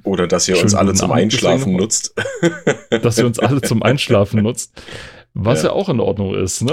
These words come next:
Speaker 2: Es ist ja auch vollkommen in Ordnung. Aber zum Einschlafen, naja, heutiges Thema, wir haben uns ja heute mal so einer Sonderfolge angenommen, nämlich den Speedruns.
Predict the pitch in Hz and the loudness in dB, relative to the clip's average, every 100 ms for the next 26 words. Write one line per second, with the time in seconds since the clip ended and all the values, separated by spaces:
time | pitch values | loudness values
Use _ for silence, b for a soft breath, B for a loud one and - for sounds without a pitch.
0 | - - 120 151 156 131 113 127 120 117 | -2 -2 -2 -2 -2 -2 -2 -2 0 2
1 | 101 98 95 92 - - 113 127 131 139 | 2 2 0 -4 -10 -4 2 2 2 2
2 | 127 123 120 - - 113 165 - 156 156 | 4 4 0 -6 -2 0 0 -2 -2 0
3 | 151 123 143 139 104 123 156 143 - 127 | 0 2 2 2 0 0 0 -2 -2 -2
4 | 135 156 123 120 131 147 151 135 - 127 | 0 0 0 0 0 -2 -2 -4 -2 -2
5 | 101 110 113 117 180 - 98 95 98 113 | 0 -2 0 0 -2 0 0 0 2 2
6 | 123 117 117 117 117 - 104 110 107 - | 2 2 2 0 -2 -2 0 0 -2 -8
7 | - 120 - 95 80 - - - | -6 -6 -4 -4 -4 -6 -10 -12